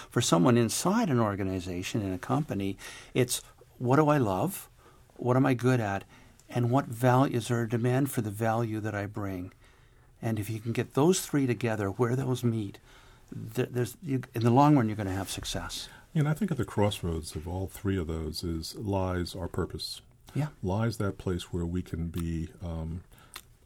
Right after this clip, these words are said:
Speaker 2: can, where we can holistically enjoy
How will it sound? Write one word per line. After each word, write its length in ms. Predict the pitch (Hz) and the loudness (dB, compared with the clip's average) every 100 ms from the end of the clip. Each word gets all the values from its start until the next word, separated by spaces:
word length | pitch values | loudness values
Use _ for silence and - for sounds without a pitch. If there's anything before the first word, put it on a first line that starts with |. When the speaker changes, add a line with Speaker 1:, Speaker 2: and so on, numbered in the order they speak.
| - - - - - - - - | -20 -20 -20 -20 -20 -20 -20 -20
Speaker 2:
can, 140 | - 107 | -6 -4
where 160 | - 98 | 0 -2
we 100 | 98 | 0
can 140 | 98 | -2
holistically 760 | - 90 92 127 143 131 117 | -2 -2 0 0 -2 -2 0
enjoy 640 | 98 85 78 87 80 73 | 0 -2 -2 -2 -2 -4